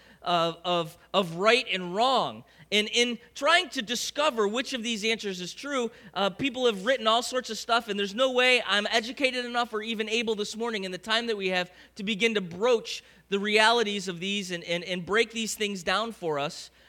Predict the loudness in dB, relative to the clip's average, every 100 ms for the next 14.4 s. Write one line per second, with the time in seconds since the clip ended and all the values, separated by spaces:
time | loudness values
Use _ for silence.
0 | _ -2 2 2 2 2 -2 -2 -4 -2
1 | -2 -2 0 2 2 0 -6 -14 _ _
2 | 0 2 2 -2 -6 0 0 -2 -6 -4
3 | -4 -2 -2 0 -2 0 -2 -2 -12 -4
4 | 0 0 -2 -10 -6 -2 -2 0 0 2
5 | -2 -6 -6 -6 0 2 2 0 0 0
6 | 2 2 0 2 2 0 -10 -12 -4 -2
7 | 2 6 6 4 0 0 0 -2 -2 -2
8 | -6 -4 -4 -4 -6 -8 -6 -6 -6 -2
9 | 0 0 -4 -6 -6 -6 -8 -8 -4 0
10 | 0 -2 -14 0 0 2 -2 -4 -6 -2
11 | 2 2 0 -4 -6 -6 -8 -10 -12 -4
12 | -2 0 -2 -4 -6 -6 -8 -6 -2 0
13 | 0 0 -2 -4 -8 -10 -12 -8 -4 -4
14 | -6 -10 -12 -18